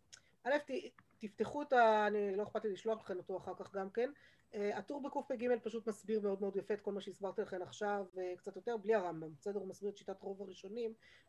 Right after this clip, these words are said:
אבל, אה, למה זה היה קצת מסובך. וחוץ מזה, אם תסתכלו עליו עכשיו, אה, אנחנו נקרא רק את הסוף שלו, הוא אומר ככה, משרבו הגלויות, אתם רואות ממש בסוף איפה שהעכבר שלי עכשיו,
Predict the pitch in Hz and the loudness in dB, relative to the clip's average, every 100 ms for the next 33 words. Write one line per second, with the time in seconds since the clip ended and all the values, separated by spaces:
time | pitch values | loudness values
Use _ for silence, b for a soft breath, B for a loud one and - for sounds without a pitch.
0 | - 180 185 190 180 - - 220 214 226 | -6 -2 0 0 -2 -4 0 4 4 4
1 | 196 190 190 - 196 185 175 165 165 220 | 2 2 0 -4 -10 -12 -12 -8 -4 -4
2 | - - b b b _ - - - 370 | -6 -14 b b b _ -10 -6 -2 -2
3 | 440 480 247 214 220 254 226 214 - 196 | 4 4 6 4 4 2 -2 -8 -12 -6
4 | 226 226 220 202 - - 302 262 262 294 | 0 2 2 -2 -8 -2 4 6 4 0
5 | - _ _ _ - 190 190 190 190 190 | -14 _ _ _ -6 -2 -2 -2 -2 -4
6 | 190 208 196 - 214 202 - - - 247 | -4 -4 -4 0 0 0 -2 -8 -4 -2
7 | 269 - 320 214 190 247 _ _ _ _ | -4 -6 -2 2 2 -2 _ _ _ _
8 | _ _ _ _ _ 202 202 220 214 214 | _ _ _ _ _ -4 0 2 2 -2
9 | 190 - 160 - _ _ _ _ _ _ | -4 -6 -16 -20 _ _ _ _ _ _
10 | _ _ _ _ _ _ _ - 226 - | _ _ _ _ _ _ _ -6 -4 2
11 | 262 254 233 370 381 311 285 269 247 254 | 4 4 8 10 10 8 6 6 6 6
12 | - 233 220 247 262 233 254 240 226 226 | 4 2 4 4 4 4 4 4 0 0
13 | 226 226 220 202 208 196 214 185 170 185 | -2 -2 -2 0 0 0 0 -2 -2 -6